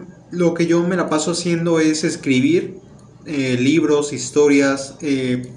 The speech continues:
todo eso, eh, fanfics y dibujar,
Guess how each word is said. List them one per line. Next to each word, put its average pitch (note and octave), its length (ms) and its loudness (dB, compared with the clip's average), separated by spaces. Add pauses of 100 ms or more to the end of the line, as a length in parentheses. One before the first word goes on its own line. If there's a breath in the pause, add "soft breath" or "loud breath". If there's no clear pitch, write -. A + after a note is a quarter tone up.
(200)
todo D3+ 240 2
eso, D#3 480 -2 (1400 loud breath)
eh, C3+ 220 -4
fanfics C#3+ 640 -2 (800 loud breath)
y D#3+ 200 0
dibujar, D#3+ 720 -2